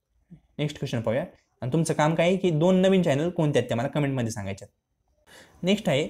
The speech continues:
a traditional teaching support system include. आपला आता क्वेश्चन इझी सुटेल पहा. व्हाईट बोर्ड नवीन आहेत, स्मार्ट बोर्ड शब्द तसे स्मार्ट, डिजिटल शब्द तसे म्हणजे दोन तर नाहीच.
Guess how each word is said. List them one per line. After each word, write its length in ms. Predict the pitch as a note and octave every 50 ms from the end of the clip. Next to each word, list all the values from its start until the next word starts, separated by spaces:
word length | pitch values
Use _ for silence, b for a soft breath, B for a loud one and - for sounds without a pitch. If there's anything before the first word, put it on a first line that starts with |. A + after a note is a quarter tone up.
| - - -
a 60 | D3+ D3+
traditional 500 | D3+ - F3 E3+ F3+ F3+ - - G#3+ G#3
teaching 260 | F#3 E3+ C3+ D#3+ D3 D3 C#3+
support 340 | - D3+ C3 - D3 C#3+ -
system 380 | - - F3+ - - - C3+ G#2+ - - B2
include. 360 | D3 D3 C3+ - C3 A2+ G2+ - - b b b b b b
आपला 300 | B2 B2+ - D#3 E3 D#3 - - _ -
आता 180 | C#3+ - D#3 D3+
क्वेश्चन 320 | D3 F#3 F#3+ F#3 F#3 E3 C#3 - - -
इझी 220 | F3+ G3+ G3+ G#3+
सुटेल 280 | G#3+ G#3+ E3+ C3 B2 A#2
पहा. 200 | B2 B2 A2+ A2
व्हाईट 260 | A2 C3 D3+ D#3 D#3
बोर्ड 200 | D3+ D#3 D#3+ D#3 - - - _ -
नवीन 300 | C3+ B2 C3+ C#3+ D3 C#3
आहेत, 180 | C3+ C3 C3 - B B B -
स्मार्ट 300 | - E3+ E3 D#3 D#3 D3+
बोर्ड 140 | C#3+ A#2+ A2 -
शब्द 200 | - D#3+ E3+ F3
तसे 280 | E3+ F3 D3+ - -
स्मार्ट, 240 | C3 B2 G#2+ G2+ G2 - B B B B
डिजिटल 380 | C3 C#3 D#3 D#3 E3+ E3+ F3 E3+ E3+
शब्द 240 | - F3+ E3+ E3+ F#3 F3 F3+
तसे 120 | D#3+ C3+
म्हणजे 240 | A#2+ B2 B2 C3 C#3+
दोन 220 | C#3 E3 F3 F3+ F3
तर 40 | G3
नाहीच. 260 | G3 F#3 C#3 - -